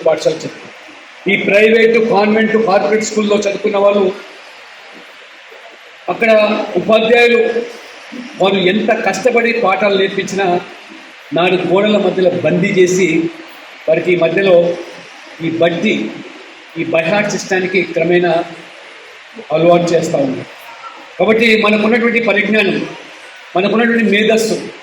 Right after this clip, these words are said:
దానికి ఈ యొక్క కంప్యూటర్ యుగంలో, ఈ డిజిటల్ యుగంలో, ఆన్‌లైన్ పద్ధతుల్లో మనకున్నటువంటి అనుబంధాలను, మానవ బంధాలను ఏ రకంగా తగ్గించుకొని చివరికి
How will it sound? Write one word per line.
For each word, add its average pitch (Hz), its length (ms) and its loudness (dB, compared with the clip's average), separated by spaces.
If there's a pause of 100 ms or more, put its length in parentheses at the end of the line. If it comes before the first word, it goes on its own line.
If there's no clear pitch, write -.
(880)
దానికి 196 320 2 (340)
ఈ - 80 -2
యొక్క 214 180 0 (160)
కంప్యూటర్ 226 500 0
యుగంలో, 202 360 2 (920)
ఈ 185 40 0 (100)
డిజిటల్ 220 420 0
యుగంలో, 208 320 2 (180)
ఆన్‌లైన్ 208 380 0
పద్ధతుల్లో 196 480 0 (1120)
మనకున్నటువంటి 185 540 0 (100)
అనుబంధాలను, 208 600 2 (880)
మానవ 208 260 2 (140)
బంధాలను 208 480 2 (1080)
ఏ 202 120 0
రకంగా 214 300 2 (200)
తగ్గించుకొని 208 640 0 (880)
చివరికి 202 300 2